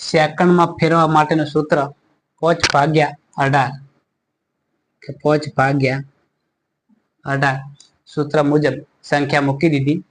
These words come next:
આપણે ભાગાકાર કરીએ તો કે અઢાર તરી ચોપન. અઢાર તારી ચોપન ઉપર ગુણાકાર કરીએ કે પોચ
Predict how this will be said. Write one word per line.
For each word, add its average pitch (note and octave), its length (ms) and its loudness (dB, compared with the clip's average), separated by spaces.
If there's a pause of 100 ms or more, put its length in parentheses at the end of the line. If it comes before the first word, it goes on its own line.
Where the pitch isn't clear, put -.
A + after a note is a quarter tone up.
(200)
આપણે C#3 280 -2
ભાગાકાર C#3+ 520 2
કરીએ D#3 260 0 (720)
તો C#3 60 -8 (100)
કે C#3+ 80 -2 (340)
અઢાર D3+ 260 2 (300)
તરી D#3 340 0 (1120)
ચોપન. C#3+ 480 -2 (1400)
અઢાર D3+ 380 0
તારી D3+ 280 0
ચોપન D3 380 -2
ઉપર C#3+ 280 -2
ગુણાકાર D3 440 2
કરીએ D3 280 0
કે D3 120 -4
પોચ D3+ 340 0